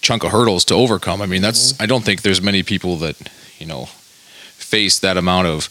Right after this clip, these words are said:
Speaker 1: adversity that early on, and to have that kind of responsibility. I mean, even having your son at, at, at fifteen, that's,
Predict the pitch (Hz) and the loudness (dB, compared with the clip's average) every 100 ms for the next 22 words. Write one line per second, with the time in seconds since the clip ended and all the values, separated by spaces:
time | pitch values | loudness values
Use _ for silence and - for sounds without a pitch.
0 | - - - - - 85 90 104 92 87 | -12 -20 -20 -10 -4 0 2 2 2 0
1 | 82 87 - 92 87 82 98 92 73 78 | 2 0 0 0 2 4 4 2 0 -2
2 | 78 76 95 90 - 87 82 - 92 90 | -2 0 0 -2 -2 -2 -2 0 0 0
3 | - 80 92 92 87 85 - - - 147 | -2 0 0 2 0 -2 -6 -12 -4 -2
4 | 120 110 110 95 82 - - 104 104 - | 0 0 0 0 0 2 4 2 2 -2
5 | - - - - - - - 107 - 110 | -6 -8 -10 -12 -8 -6 -2 -2 0 0
6 | 104 90 80 - - - - 92 - - | 2 0 -4 -10 -18 -16 -6 -4 -2 -2